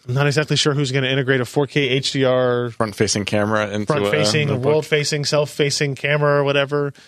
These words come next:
Speaker 1: Uh, but there you have it.
Speaker 2: Just don't
Speaker 1: Support
Speaker 2: put it at the bottom of the
Speaker 1: Support
Speaker 2: laptop.
Speaker 1: for A I and Windows M L. Yeah, that's true. And then they talk about the Windows,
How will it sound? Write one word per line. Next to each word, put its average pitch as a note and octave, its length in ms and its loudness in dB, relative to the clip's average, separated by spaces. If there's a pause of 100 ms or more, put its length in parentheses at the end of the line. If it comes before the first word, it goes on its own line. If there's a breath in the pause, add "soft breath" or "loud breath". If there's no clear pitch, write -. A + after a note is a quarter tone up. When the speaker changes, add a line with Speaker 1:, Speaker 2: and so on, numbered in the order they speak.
(280 loud breath)
Speaker 1:
Uh, G#2 400 2
but - 260 -2
there G#2+ 140 0
you G#2+ 80 0
have C3+ 240 -2
it. C#3 160 -2 (220)
Speaker 2:
Just - 260 2
don't D3+ 120 4
Speaker 1:
Support C3+ 80 0
Speaker 2:
put D3+ 100 0
it C3 60 2
at A#2 80 0
the A2 60 -2
bottom F#2+ 360 0
of E2+ 100 -6
the E2 300 -4
Speaker 1:
Support F#2 280 2
Speaker 2:
laptop. D#3 160 2
Speaker 1:
for D#3 160 -2
A C#3+ 200 2
I C3 240 2
and B2+ 120 -2
Windows C3 360 -2
M B2 160 0
L. A#2 400 0
Yeah, F#2 100 -20
that's F#2 220 -6
true. F#2+ 260 -2 (540 loud breath)
And C3 100 0
then D3+ 140 2
they E3+ 100 2
talk E3+ 240 0
about D#3+ 220 2
the D3 80 -6
Windows, D3 400 -2